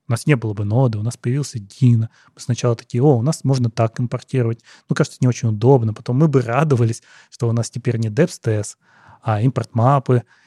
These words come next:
И мы бы шли, шли, шли, и тоже вот пришли бы, наверное, к такому более красивому package json, чем есть сейчас. Ну, понятно, на что они ругаются, что у тебя package json — это такая штука, вот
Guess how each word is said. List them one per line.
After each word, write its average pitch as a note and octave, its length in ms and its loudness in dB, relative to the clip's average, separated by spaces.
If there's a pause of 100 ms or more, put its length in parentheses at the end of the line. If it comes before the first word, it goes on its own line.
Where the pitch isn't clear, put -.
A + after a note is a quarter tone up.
(120)
И - 80 -8
мы C3+ 160 0
бы D3 80 0
шли, B2 220 0
шли, A2+ 220 -2
шли, E3 440 2
и A2+ 40 0
тоже D3+ 300 2
вот A#2 160 -2
пришли D#3+ 300 0
бы, A#2+ 420 2
наверное, B2+ 400 -2
к - 60 -8
такому A#2 300 -2
более C#3+ 340 2
красивому C#3+ 540 0
package A#2+ 360 -4
json, B2+ 440 0 (420)
чем B2 180 0
есть B2 200 0
сейчас. A2+ 440 -4
Ну, D#3 140 0
понятно, D#3 480 -2
на A#2 80 -4
что - 240 -2
они A#2 160 0
ругаются, B2 480 0
что - 160 -4
у A2+ 40 -2
тебя A#2 140 -4
package A#2+ 440 -2
json — C3+ 240 -2
это - 100 -8
такая - 200 -2
штука, F#3 280 0
вот A#2+ 180 -2